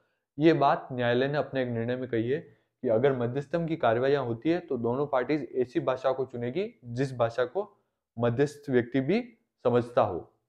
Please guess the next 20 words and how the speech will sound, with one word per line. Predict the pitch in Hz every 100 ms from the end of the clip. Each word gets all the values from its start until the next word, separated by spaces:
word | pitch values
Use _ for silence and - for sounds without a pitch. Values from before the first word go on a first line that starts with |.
| _
और | 123
अगर | 120 139
दोनों | 131 135 156
पार्टीज | 135 123 151
ने | 151
भाषा | 139 120 143
का | 139 143
चयन | 139 135 - 135
नहीं | 139 156
किया | 156 165
है |
कॉन्ट्रैक्ट | 147 131 135 135
में, | 143 202
तो | _ _ _ 110 107
मध्यस्थ | 123 185 175
व्यक्ति | 147 143 156
जो | 143
है | 156
वो | 156 127
खुद | 123 180 160